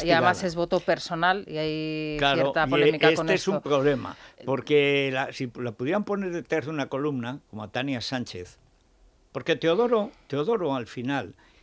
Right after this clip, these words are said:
Speaker 2: es, eh, en fin, esa nostalgia de
Speaker 1: Mm.
Speaker 2: jabalí que tienen algunos elementos, ¿no? Eh,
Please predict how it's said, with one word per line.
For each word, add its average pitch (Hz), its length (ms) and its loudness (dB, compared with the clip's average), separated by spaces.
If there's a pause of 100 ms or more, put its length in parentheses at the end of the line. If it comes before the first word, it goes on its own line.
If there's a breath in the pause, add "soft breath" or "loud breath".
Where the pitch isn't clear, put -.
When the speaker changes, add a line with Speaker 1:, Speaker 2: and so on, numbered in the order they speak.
Speaker 2:
es, - 360 -2
eh, - 640 -18
en - 40 -20
fin, 127 300 -6
esa 165 220 -4
nostalgia 117 640 -6
de 104 100 -8
Speaker 1:
Mm. - 20 -16
Speaker 2:
jabalí 98 420 -8
que 98 140 -16
tienen 110 320 -12
algunos 92 640 -14 (320 soft breath)
elementos, - 680 -14
¿no? 139 140 -10 (480 loud breath)
Eh, 135 480 -2